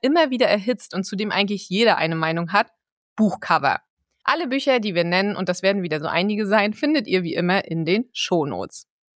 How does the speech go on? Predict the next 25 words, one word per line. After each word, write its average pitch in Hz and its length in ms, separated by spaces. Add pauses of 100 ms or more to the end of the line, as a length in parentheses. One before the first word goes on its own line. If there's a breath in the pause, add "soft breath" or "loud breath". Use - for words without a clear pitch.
Don't 269 400
judge 247 240
a 202 60
book 202 260
by 190 200
its - 180
cover 233 340
heißt 156 240
es 175 140
ja 165 160
so 160 100
schön, 190 480
auch 240 220
im 240 140
übertragenen 190 800
Sinne. 170 360
Also 190 160
man 190 220
soll 220 260
nicht 240 240
nur 214 220
nach 208 160
dem 185 180
Aussehen 180 380
urteilen. 160 560